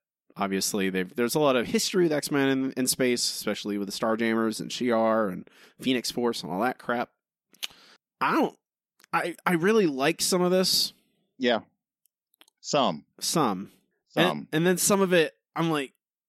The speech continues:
Speaker 1: "You're kinda stretching a little."
Speaker 2: I, I just, it's, it, it feels,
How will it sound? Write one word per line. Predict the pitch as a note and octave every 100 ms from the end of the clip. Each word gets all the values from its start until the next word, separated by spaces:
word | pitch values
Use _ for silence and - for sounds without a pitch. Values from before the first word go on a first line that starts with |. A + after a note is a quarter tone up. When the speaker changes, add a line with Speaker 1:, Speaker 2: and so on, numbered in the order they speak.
| -
Speaker 1:
"You're | D3+ -
kinda | E3 D3+ C#3 A2
stretching | - - B2+ G#2+ - - - _ _ _ _
a | -
little." | G#2 F2 D#2+
Speaker 2:
I, | A#2+ A#2 - -
I | F2 A#2 C#3 A2+ F#2+ -
just, | G2+ G#2 - - - - -
it's, | G2 A2+ A#2 - - - _ _ _ _
it, | G#2+ G#2+ _ _
it | A#2+ G#2+ _
feels, | - C#3 C#3 C3+ A#2 - -